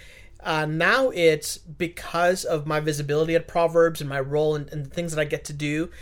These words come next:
Uh, now the question usually is, like, "So, Joel, like, how does that work?"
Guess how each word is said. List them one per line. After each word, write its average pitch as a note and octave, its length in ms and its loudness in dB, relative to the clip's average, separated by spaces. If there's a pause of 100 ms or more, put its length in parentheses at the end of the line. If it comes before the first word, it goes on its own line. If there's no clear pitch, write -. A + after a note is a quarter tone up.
(300)
Uh, - 240 -14
now F#3 340 2
the A3+ 80 4
question G3+ 480 -2
usually F3+ 500 -2
is, E3+ 520 2 (380)
like, D#3 420 -2
"So, A#3 580 -2
Joel, F3+ 460 -8
like, E3 180 -12
how G3 140 -10
does A3+ 100 -10
that B3 200 -4
work?" D3+ 440 -6